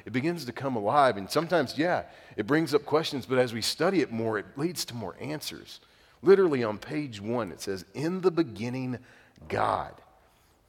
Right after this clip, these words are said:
That verse speaks to so many big things. One, that in the beginning, God, there was never a time that God was not there. There's never been a moment where God wasn't in control.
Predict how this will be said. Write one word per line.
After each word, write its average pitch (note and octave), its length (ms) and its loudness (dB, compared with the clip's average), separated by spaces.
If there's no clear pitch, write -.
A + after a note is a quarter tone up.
That D3+ 280 0
verse C3+ 300 2
speaks - 400 -4
to F#2+ 100 -10
so D3 320 -4
many C#3+ 240 -2
big G#2+ 320 -2
things. F2+ 540 -6
One, C#3 280 4
that A2+ 180 0
in C#3 100 2
the D#3 80 -2
beginning, C3 340 0
God, B2 280 4
there C3 100 6
was B2+ 180 0
never C#3 360 2
a D3 40 0
time C3 440 -2
that F2+ 160 -4
God A2 300 2
was A2 320 -2
not G#2+ 260 -6
there. F2 280 -6
There's A#2 220 0
never B2 300 2
been C#3 160 0
a C3 40 0
moment A#2 400 -2
where G#2 120 -4
God F2 360 -2
wasn't G#2 380 -4
in G2 80 -8
control. F2 560 -8